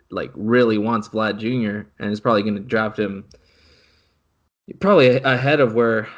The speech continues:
I wanna draft him, 'cause I, I want to believe that, that, uh,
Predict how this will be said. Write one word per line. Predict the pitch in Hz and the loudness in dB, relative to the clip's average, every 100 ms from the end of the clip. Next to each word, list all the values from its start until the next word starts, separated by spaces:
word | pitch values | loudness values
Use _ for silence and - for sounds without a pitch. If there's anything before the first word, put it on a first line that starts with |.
| - | -8
I | 117 | -4
wanna | 107 120 156 | -2 -2 -2
draft | 120 101 104 | -2 -4 -4
him, | 107 | -6
'cause | 104 107 | -6 -8
I, | 117 - - 107 | -10 -14 -14 -6
I | 117 | -4
want | 107 110 117 | -2 -2 -4
to | - 113 110 110 107 - _ _ | -4 -2 0 -2 -4 -10 _ _
believe | - 101 101 98 101 | -4 0 0 -2 -6
that, | 101 98 98 - - _ _ _ _ | -8 -6 -8 -10 -20 _ _ _ _
that, | 131 101 98 | -6 -4 -6
uh, | 95 92 | -8 -8